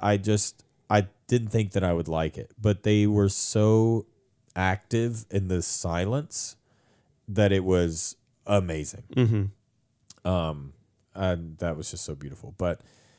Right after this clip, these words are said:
Speaker 1: he got nominated for a Jeff Award, and in Chicago, the Jeffs are kinda like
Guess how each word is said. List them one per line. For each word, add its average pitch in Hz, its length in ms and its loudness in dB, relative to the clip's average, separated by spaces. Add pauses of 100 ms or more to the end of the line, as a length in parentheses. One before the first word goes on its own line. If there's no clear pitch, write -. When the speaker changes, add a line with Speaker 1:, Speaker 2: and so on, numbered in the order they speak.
(120)
Speaker 1:
he 151 220 -4
got 139 280 0
nominated 95 640 0
for 87 380 0
a 92 100 0
Jeff 113 320 2
Award, 82 520 -2 (340)
and 98 240 0
in 98 140 -6
Chicago, 113 460 -2
the 90 140 0
Jeffs 85 480 -2
are 85 80 -4
kinda 80 300 -6
like 78 520 -6